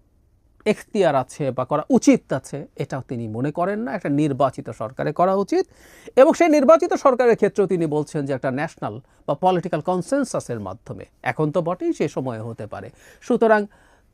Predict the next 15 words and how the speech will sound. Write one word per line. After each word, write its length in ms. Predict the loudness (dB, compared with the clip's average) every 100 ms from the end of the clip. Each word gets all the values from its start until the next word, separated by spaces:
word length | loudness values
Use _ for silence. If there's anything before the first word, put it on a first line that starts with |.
| 4
করিডোর 480 | 6 6 6 4
নিয়ে 440 | 2 -2 -4 -6 -6
যে 180 | -4 -4
ধরনের 380 | -2 -4 -2
কথাবার্তা 500 | -2 -2 0 -2 0
হচ্ছিল, 400 | -2 -2 -4 -4
দিনের 200 | -2 -4
শেষে 260 | -4 -4 -4
এখানে 220 | -4 -4
আমাদের 240 | -4 -4 -4
military 460 | -4 -6 -4 -4
involvement 460 | -2 -2 -4 -4 -8
is 180 | -8 -6
very 260 | -8 -8
important। 580 | -8 -4 -4 -6 -12 -16